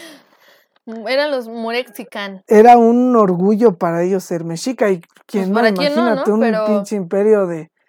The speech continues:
Speaker 2: apenas doscientos años y dominar
Speaker 1: Pero es que
Speaker 2: todo
Speaker 1: de algo que
Speaker 2: Mesoamérica.
Speaker 1: tenemos que tener bien en claro: México no existía en ese entonces
Speaker 2: Ah, no,
Speaker 1: como
Speaker 2: no, no.
Speaker 1: nación, entonces,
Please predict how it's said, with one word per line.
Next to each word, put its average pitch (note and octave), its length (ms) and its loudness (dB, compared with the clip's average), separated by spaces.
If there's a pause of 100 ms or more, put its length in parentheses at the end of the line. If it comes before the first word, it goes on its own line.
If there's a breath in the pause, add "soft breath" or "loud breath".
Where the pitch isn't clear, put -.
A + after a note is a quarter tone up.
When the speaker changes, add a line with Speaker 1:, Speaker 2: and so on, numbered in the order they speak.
(180)
Speaker 2:
apenas A3 480 2
doscientos F#3+ 420 -4
años A3 280 -2
y F3+ 40 -2
dominar E3+ 280 -4
Speaker 1:
Pero G4+ 100 0
es B4 60 -4
que A4+ 80 -2
Speaker 2:
todo A#4 80 2
Speaker 1:
de A4+ 80 2
algo G4 140 2
que G4 60 -4
Speaker 2:
Mesoamérica. F4 360 -4
Speaker 1:
tenemos D#4 260 -6
que C#4+ 100 -8
tener A#3+ 220 -6
bien B3 180 -8
en A#3+ 120 -10
claro: A3+ 480 -8 (200)
México D#4 440 -14
no C#4 100 -8
existía B3 680 -12
en G#3+ 100 -14
ese A3+ 220 -16
entonces G#3 380 -14
Speaker 2:
Ah, A#3+ 120 0
no, A3+ 140 0
Speaker 1:
como A3 160 0
Speaker 2:
no, - 0 -
no. G#3+ 160 -2
Speaker 1:
nación, A#3 420 -8
entonces, A#3+ 580 -6